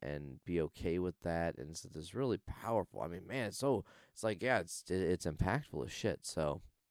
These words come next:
I really did enjoy the movie. If I'm gonna do some kind of a rating, I think that it really deserves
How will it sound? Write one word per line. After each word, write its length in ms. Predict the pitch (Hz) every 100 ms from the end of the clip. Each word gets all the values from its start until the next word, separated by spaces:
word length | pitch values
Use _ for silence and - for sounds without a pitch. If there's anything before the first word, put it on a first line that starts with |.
| _ _ _ _ _ _ _ _ _ - - - -
I 60 | 120
really 240 | 160 180
did 160 | 160 156
enjoy 320 | 151 131 139
the 100 | 131
movie. 420 | 120 120 117 123
If 180 | 90 92
I'm 120 | 98
gonna 200 | 120 131
do 200 | 107 117
some 220 | - 113
kind 300 | 101 110 107
of 80 | 87
a 40 |
rating, 560 | 85 85 87 90 90 85
I 80 | -
think 400 | 80 90 90 85
that 240 | 85 90 -
it 200 | 87 -
really 320 | 92 92 92
deserves 600 | 90 87 90 85 85 90